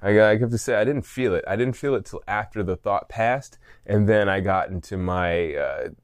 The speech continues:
like, thinking about my own body. And I noticed is, like, as the thought passed and I, my, start, had my mind went back into my body, I could feel, like, my shoulders slouched over, my head was down,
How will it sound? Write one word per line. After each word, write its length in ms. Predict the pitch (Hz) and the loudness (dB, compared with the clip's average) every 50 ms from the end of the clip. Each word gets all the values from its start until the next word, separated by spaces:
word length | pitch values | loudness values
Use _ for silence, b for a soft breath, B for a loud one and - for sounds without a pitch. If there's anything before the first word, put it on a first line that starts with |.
| _ - | _ -18
like, 260 | 90 80 76 80 - | -16 -16 -16 -12 -8
thinking 320 | - 113 113 95 104 98 | -4 -4 -4 -2 -2 -2
about 280 | 90 78 90 87 67 90 | -2 -2 -2 -2 -2 -4
my 120 | 87 85 | -4 -4
own 280 | 90 92 95 92 87 78 | -2 -2 -2 -2 -4 -4
body. 520 | - 92 92 92 92 85 80 73 69 - b b b b b b | -2 -2 0 0 0 -2 -4 -6 -10 -12 b b b b b b
And 180 | - 95 95 101 | -6 -2 0 0
I 120 | 101 98 | 0 0
noticed 520 | 95 95 110 127 135 139 120 101 90 - - | 0 2 2 4 4 4 2 0 -2 -4 -6
is, 200 | 98 85 - - | -6 -6 -4 -2
like, 240 | 101 95 90 - | 0 0 0 0
as 180 | - 101 107 104 | 0 -2 0 -2
the 60 | 107 | -4
thought 280 | - - 113 98 90 - | -4 -2 -2 -2 -2 -4
passed 380 | - 120 104 104 107 101 - | -4 -2 -2 0 -2 -4 -6
and 140 | - 90 85 | -6 -6 -6
I, 140 | 80 80 - b b b b _ | -6 -6 -8 b b b b _
my, 240 | - 92 90 87 85 | -4 -2 0 0 0
start, 560 | 82 85 82 - - 110 104 92 80 82 82 | -2 -4 -6 -4 0 0 2 2 0 0 -2
had 160 | 90 95 101 | -2 -2 0
my 240 | 98 95 92 85 85 | 0 0 0 0 -2
mind 680 | 87 80 73 85 87 92 98 101 101 101 98 95 92 82 | -4 -6 -6 -4 -2 0 2 2 2 2 0 0 -2 -2
went 200 | 92 85 73 - | -4 -6 -6 -4
back 240 | - 98 90 92 - | -4 -4 -4 -4 -4
into 120 | 101 95 92 | -4 -2 -2
my 100 | 90 82 | -2 -2
body, 540 | 78 - 101 104 117 113 101 85 80 80 b b b b b b b | -2 -2 -2 0 0 0 0 0 -4 -6 b b b b b b b
I 160 | - - 98 90 | -2 -2 -2 0
could 180 | - 98 - | 0 -2 -2
feel, 360 | - - 127 127 127 120 117 | 0 4 6 8 8 10 10
like, 360 | 107 104 90 85 - - - - | 8 8 6 4 2 -2 -8 -10
my 140 | 78 76 73 | -8 -8 -8
shoulders 500 | - - - 107 104 107 107 104 98 - | -8 -2 2 2 4 4 4 4 2 0
slouched 480 | - - 101 98 95 95 92 - - | 0 0 2 2 2 2 -2 -2 0
over, 280 | 107 101 98 95 101 101 | 0 2 2 2 2 2
my 140 | 90 82 73 | 0 0 -2
head 300 | 80 92 104 98 95 92 | -2 0 0 2 2 2
was 200 | 90 92 92 87 | 2 0 0 0
down, 500 | 82 95 95 95 95 95 95 95 90 | 0 0 0 2 2 2 2 0 -2